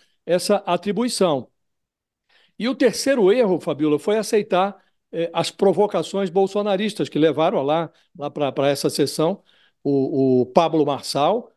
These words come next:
que é o regra três do bolsonarismo, aí na corrida à Prefeitura de São Paulo, e tava filmando tudo ali com o celular, e o Boulos, eh, mordeu a isca, chamou o, o, o futuro, o futuro contendor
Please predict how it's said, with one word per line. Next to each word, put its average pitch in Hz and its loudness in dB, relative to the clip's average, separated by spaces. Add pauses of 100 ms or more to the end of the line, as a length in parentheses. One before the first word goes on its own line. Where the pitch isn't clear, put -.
(140)
que - -8
é - -4
o 139 -4
regra 143 -2
três 165 -2
do 139 -8
bolsonarismo, 135 -2
aí 156 2
na 147 0
corrida 139 0
à 127 -4
Prefeitura 139 -2
de 127 -6
São 131 -2
Paulo, 160 0 (480)
e 349 0
tava 180 0
filmando 170 0
tudo 202 0
ali 143 -2
com 131 -4 (320)
o 131 -8
celular, 151 2
e 233 -2
o 180 -4
Boulos, 165 0 (320)
eh, 143 -4
mordeu 156 2
a 202 2
isca, 175 -2
chamou 143 0 (280)
o, 127 -2
o, - -12
o - -6
futuro, 156 0 (260)
o 143 -10
futuro 143 0
contendor 143 2